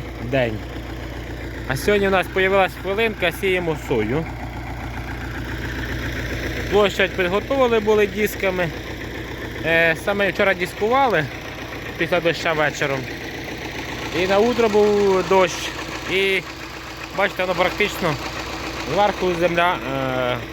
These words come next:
підсохла. Ну, сіється, диски не налипають. Що нам ще треба? Я ще йде покажу, що в нас там за скарб.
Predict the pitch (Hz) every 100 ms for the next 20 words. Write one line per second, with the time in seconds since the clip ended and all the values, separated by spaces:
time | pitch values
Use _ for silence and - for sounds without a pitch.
0 | - - - - - - - - - 190
1 | - 160 113 - 107 98 - - - -
2 | - - - - - 262 - 269 254 202
3 | 185 175 185 247 - 180 175 170 175 254
4 | 254 214 - - - - - - - 349
5 | 320 254 - 170 110 104 101 - - -
6 | - - - - - - - 185 180 170
7 | 170 165 190 185 269 247 - - - -
8 | - - - - - - - - 226 214
9 | 202 180 208 190 190 180 - 196 180